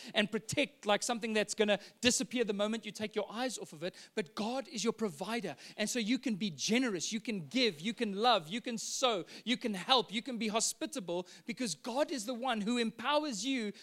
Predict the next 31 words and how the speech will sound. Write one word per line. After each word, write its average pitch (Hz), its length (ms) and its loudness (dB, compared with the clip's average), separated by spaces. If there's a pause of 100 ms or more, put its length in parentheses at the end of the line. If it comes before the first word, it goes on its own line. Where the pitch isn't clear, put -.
so 285 460 4
that 247 240 2
you 226 80 4
can 262 300 -2
be 226 100 0
generous. 196 400 -2
The 202 80 -4
Bible 277 320 0
says 226 300 -2
that 180 180 -2
God 247 280 2
will 285 120 -6
make 240 260 0
us 233 160 -2
rich 190 360 -4 (220)
in 220 220 0
every 262 320 0
way 208 300 4
so 220 240 0
that 220 140 0
we 214 100 -6
can 202 160 -6
be 190 120 -6
generous 165 600 -4 (320)
on 165 180 -8
every 156 260 -2
occasion. 135 460 -10 (1700)
The 202 80 0
purpose 285 420 -4
of 170 140 -2
it 151 220 -8